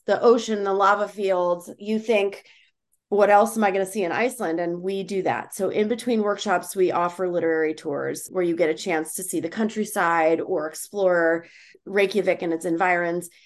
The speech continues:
And those tours are all literary focused. So they're run by tour guides who also happen to be authors.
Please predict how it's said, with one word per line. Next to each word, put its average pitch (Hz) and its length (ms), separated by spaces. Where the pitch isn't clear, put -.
And 214 180
those 226 280
tours 214 320
are 160 100
all 180 240
literary 170 460
focused. 156 720
So 180 300
they're 180 180
run 190 480
by 156 640
tour 254 280
guides 202 320
who 208 200
also 208 260
happen 190 320
to - 100
be 165 200
authors. 185 580